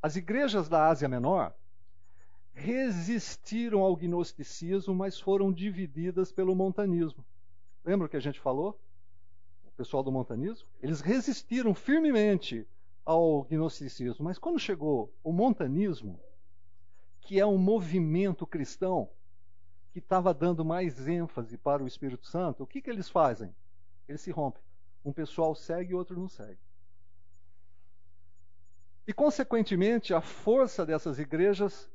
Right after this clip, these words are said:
ficaram diminuídas, quando comparados com a igreja romana.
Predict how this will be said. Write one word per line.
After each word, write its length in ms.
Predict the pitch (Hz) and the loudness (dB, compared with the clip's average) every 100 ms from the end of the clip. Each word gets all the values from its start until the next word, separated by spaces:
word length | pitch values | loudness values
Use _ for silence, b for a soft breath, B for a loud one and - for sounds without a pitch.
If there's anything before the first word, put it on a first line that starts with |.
| - - | -12 -6
ficaram 500 | 220 - 190 202 202 | -6 6 8 10 6
diminuídas, 1000 | 196 202 226 220 226 143 92 - - - - - - - - | 6 4 4 4 0 -2 -6 -8 -12 -12 -12 -12 -12 -12 -8
quando 240 | - 202 208 | 2 4 4
comparados 580 | 202 196 196 180 185 185 | 2 6 6 8 4 2
com 120 | 196 | -2
a 40 | |
igreja 300 | 185 185 180 | 2 2 2
romana. 480 | 175 202 180 147 98 | 0 2 2 0 -4